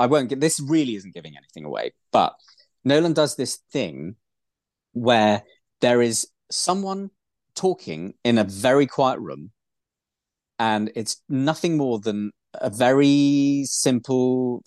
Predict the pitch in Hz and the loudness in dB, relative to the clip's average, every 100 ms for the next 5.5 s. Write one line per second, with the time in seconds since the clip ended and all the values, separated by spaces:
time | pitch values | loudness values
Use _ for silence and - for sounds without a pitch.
0 | - - - - - 131 - 135 131 139 | -12 -8 -4 -4 0 0 -2 -8 -4 -4
1 | - 131 147 143 - 143 135 - 123 - | -6 -8 -4 -2 -4 -8 -10 -8 -6 -6
2 | 123 107 - 95 87 - 76 - _ _ | -8 -8 -6 -6 -6 -12 -14 -20 _ _
3 | _ _ _ _ _ _ _ 120 117 113 | _ _ _ _ _ _ _ 0 0 -2
4 | - _ _ _ _ _ _ - 127 113 | -6 _ _ _ _ _ _ -12 -4 0
5 | - - 214 - - | 0 0 -2 -2 -4